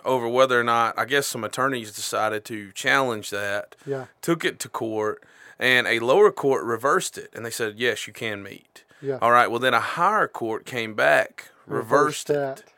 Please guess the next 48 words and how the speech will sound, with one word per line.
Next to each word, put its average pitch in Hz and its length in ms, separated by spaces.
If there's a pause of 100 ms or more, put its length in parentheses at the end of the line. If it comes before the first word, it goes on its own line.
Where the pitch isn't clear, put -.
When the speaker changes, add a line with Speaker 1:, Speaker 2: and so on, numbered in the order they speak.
(160)
Speaker 2:
Okay. 139 440
Speaker 1:
Okay? 120 380 (140)
Speaker 2:
I'm 143 120
tracking. 143 260
Speaker 1:
And, 120 380
yeah, 120 160
they 117 180
reversed 139 540
that, 117 320
and 123 120
they 120 80
did 160 220
it 165 100
in 123 340
what's 127 200
called 131 280
an 110 120
eleventh 117 580
hour 113 380
judgment, 101 640
which 110 220
means 117 240
they 113 140
do 120 160
it 113 80
on 104 100
Friday 127 640 (340)
at, 107 120
like, 95 180
four 104 260
o'clock 120 600
when 107 140
they're 98 120
about 95 260
to 123 60
go 113 160
home, 107 320
and 92 120
you 92 80
can't 101 200
do 101 120
crap 104 300
about 110 340
it 101 180 (320)
until 104 300
Monday. 98 480
It's - 280
really 120 680